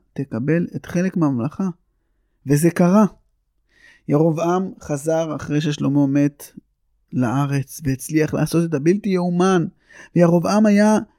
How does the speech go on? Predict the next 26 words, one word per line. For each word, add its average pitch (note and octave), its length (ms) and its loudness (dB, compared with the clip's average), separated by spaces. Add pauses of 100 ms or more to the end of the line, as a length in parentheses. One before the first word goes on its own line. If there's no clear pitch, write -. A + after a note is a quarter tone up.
(140)
מלך F#3+ 340 2 (100)
אהוב G3 380 6
מאוד, G3 380 2
הוא G3 140 4
הקל A3 380 2
את G#3+ 160 -4
עול G#3+ 240 0
המיסים G3+ 440 2
מהעם. F3+ 540 2 (1300)
אבל C3 260 -6
הוא G#2+ 140 -4
גם A#2+ 200 -2
בנה D3 320 0
את - 100 0
המזבחות D3 760 0
והעגלים C#3 680 2
בדן D3 440 2
ובבית B2+ 420 -2
אל. D#3+ 300 2 (2250)
אתם A3+ 100 0
בטח B3 160 8
זוכרים G3 500 6
איך F3+ 120 4
הבן E3+ 220 4
שלו E3 240 2
חלה, D#3+ 600 4